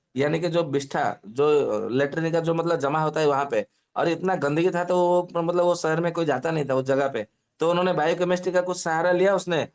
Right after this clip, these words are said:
कुछ लवणाद्रक, मतलब लवणार्द्रव उसमें मतलब डाल करके, लवण द्रावक डाल करके उसको पीला रंग से सफेद कर दिया, फिर उसको गंधहीन कर दिया,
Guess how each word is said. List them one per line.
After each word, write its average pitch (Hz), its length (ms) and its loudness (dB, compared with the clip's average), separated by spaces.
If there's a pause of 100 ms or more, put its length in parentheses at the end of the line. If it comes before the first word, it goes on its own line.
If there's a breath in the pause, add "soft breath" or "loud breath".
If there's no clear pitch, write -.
(160)
कुछ 165 200 -2
लवणाद्रक, 165 680 0 (360)
मतलब 147 320 2
लवणार्द्रव 156 680 0 (240)
उसमें 175 400 0
मतलब 170 280 0
डाल 156 180 0
करके, 190 240 0
लवण 156 360 0
द्रावक 156 300 0
डाल 160 200 -2
करके 190 440 0 (240)
उसको 165 220 -6
पीला 160 240 0
रंग 165 180 0
से 160 140 0
सफेद 160 360 -4
कर 180 120 0
दिया, 185 200 2
फिर 170 180 -2
उसको 165 200 -4
गंधहीन 160 440 0
कर 180 160 -2
दिया, 180 260 2